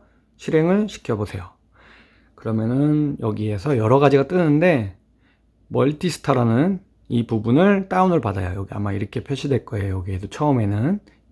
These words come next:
깔고 나면 이렇게 장바구니 표시가 되는데 들어가셔서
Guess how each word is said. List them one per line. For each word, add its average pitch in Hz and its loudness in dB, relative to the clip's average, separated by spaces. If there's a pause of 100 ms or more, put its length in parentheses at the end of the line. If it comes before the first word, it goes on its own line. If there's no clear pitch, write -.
(580)
깔고 160 4
나면 120 2
이렇게 110 -4
장바구니 127 0
표시가 131 -4
되는데 117 0
들어가셔서 113 0